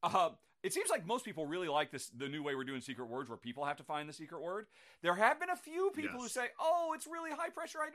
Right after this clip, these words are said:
Speaker 1: I'm afraid I'm gonna miss it. I can't really just relax and listen." Well, you know what? If you subscribe, we just tell you. It's j-, right down there.
Speaker 2: Yep.
Speaker 1: We will tell you when the secret
Speaker 2: <laughs>
Speaker 1: word happens,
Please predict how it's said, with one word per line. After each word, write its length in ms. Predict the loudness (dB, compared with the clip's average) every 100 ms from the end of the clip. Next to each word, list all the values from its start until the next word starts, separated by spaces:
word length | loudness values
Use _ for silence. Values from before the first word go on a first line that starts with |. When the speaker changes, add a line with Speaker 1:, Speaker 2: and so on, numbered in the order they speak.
| -6
Speaker 1:
I'm 100 | -6
afraid 280 | -6 -6
I'm 80 | -6
gonna 120 | -8
miss 280 | -10 -10 -10
it. 100 | -6
I 80 | -6
can't 240 | -6 -10
really 220 | -10 -10 -10
just 180 | -10
relax 400 | -8 -4 -4 -6
and 120 | -12 -12
listen." 360 | -12 -12 -16 -20 -20 -10
Well, 140 | 0 0
you 100 | 2
know 100 | 0
what? 200 | 0 -2
If 120 | -6
you 80 | -10
subscribe, 560 | -10 -10 -6 -2 -2 -2 _ _ _ _
we 160 | -10 -8
just 240 | -8 -8
tell 260 | -8 -8 -6
you. 140 | -6 -8 _ _ _ _
It's 220 | -4 -2
j-, 100 | -4 -4
right 300 | 2 4 2 2
down 300 | 2 2 2
there. 140 | 0
Speaker 2:
Yep. 80 | 0
Speaker 1:
We 100 | -4
will 180 | -4 -2
tell 280 | -2 0 0
you 160 | -2
when 300 | -4 -4 -4
the 100 | -4
secret 320 | -6 -6 -6
Speaker 2:
<laughs> 20 | -4
Speaker 1:
word 160 | -2
happens, 380 | -2 -2 -4 -12